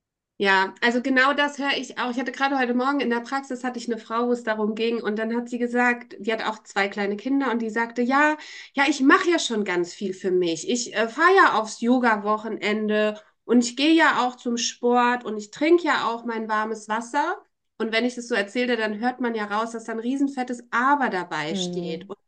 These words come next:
Speaker 1: ich kenne dieses Aber von, ähm, ich fahre zum Yoga-Retreat, ich treffe mich mit Freundinnen, ich habe auch einen freien Vormittag, wo ich zum Yoga gehe und so weiter und so fort. Und aber dieses Aber, was da mitschwingt bei,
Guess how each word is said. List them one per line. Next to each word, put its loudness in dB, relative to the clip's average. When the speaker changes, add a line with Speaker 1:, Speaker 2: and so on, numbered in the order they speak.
Speaker 1:
ich -8
kenne 2
dieses -6
Aber 0
von, 2
ähm, 2
ich -6
fahre 2
zum -2
Yoga-Retreat, -2
ich -4
treffe -4
mich -6
mit -4
Freundinnen, -4
ich -6
habe -2
auch 0
einen 2
freien 2
Vormittag, 0
wo -2
ich -4
zum -4
Yoga -2
gehe -2
und -4
so -10
weiter -4
und -6
so -12
fort. -8
Und 4
aber 0
dieses -4
Aber, 4
was -4
da -4
mitschwingt -2
bei, -4